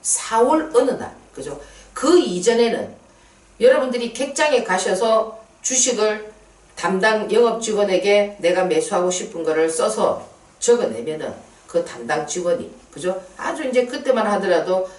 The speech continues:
지금부터 거의 뭐 한 이십 년 전이니까 수기로, 그죠? 적어서 내면은 이렇게 매수를 해주고 매도를 해주고,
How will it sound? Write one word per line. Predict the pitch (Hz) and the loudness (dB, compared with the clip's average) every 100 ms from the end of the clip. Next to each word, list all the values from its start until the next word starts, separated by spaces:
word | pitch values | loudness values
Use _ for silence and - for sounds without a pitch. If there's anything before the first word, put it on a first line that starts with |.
| - | -12
지금부터 | - 180 175 - - | -4 -2 -2 -4 -6
거의 | - 151 | -6 -6
뭐 | 151 | -4
한 | 139 127 | -6 -6
이십 | 147 - 220 | -6 -6 -2
년 | 202 196 | -2 0
전이니까 | 175 160 123 104 - - - - | 0 0 -4 -12 -12 -14 -14 -16
수기로, | - - 277 214 220 - - - | -8 -6 -6 -6 -4 -4 -6 -14
그죠? | - 120 | -14 -10
적어서 | - 170 - - | -2 -2 -2 -6
내면은 | - 120 139 123 - - - - | -6 -6 -4 -6 -8 -14 -20 -10
이렇게 | 139 - - 104 | -8 -8 -10 -8
매수를 | - - - 156 - | -6 -4 -4 -6 -4
해주고 | 120 135 110 104 | -6 -8 -10 -8
매도를 | - 151 135 - | -6 -4 -6 -8
해주고, | - 117 - | -14 -14 -16